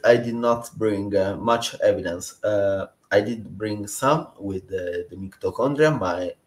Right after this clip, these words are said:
my, but my whole point was not that. I want to show that, uh, the whole point of evolution is not that far-fetched. Uh, we are not, uh,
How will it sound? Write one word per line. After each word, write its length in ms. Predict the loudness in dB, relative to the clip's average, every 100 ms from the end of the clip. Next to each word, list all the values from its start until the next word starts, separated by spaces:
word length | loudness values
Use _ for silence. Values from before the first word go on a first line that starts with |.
| _ _ _ -4
my, 300 | 0 0 0 -2
but 320 | 4 4 2
my 340 | 2 4 6 4
whole 300 | 4 4 2
point 420 | 2 2 2 -4
was 320 | -6 -6 -4 -8
not 220 | -10 -10
that. 280 | -14 -14 -20 _ _ _ _
I 120 | 6
want 340 | 8 6 4 2
to 80 | -2
show 380 | 2 4 4 6
that, 320 | 6 6 0 -12 -14 _
uh, 460 | 2 4 0 -6 -10 _ _ _ _ -2
the 260 | 0 0 2
whole 280 | 4 2
point 340 | 2 0 0 0
of 200 | 0 0
evolution 680 | -4 -4 -4 -4 -6 -8 -6
is 240 | -4 -4 -4
not 420 | 0 0 -2 -6
that 260 | -6 -6 -10
far-fetched. 840 | -10 -6 -6 -4 -8 -8 -12 -14 _ _ _ _ _ _ _ 4
Uh, 320 | 8 8 6 -4
we 240 | 2 8
are 240 | 12 12 10
not, 400 | 4 2 0 -10 -18 _ _
uh, 420 | -8 -6 -8 -10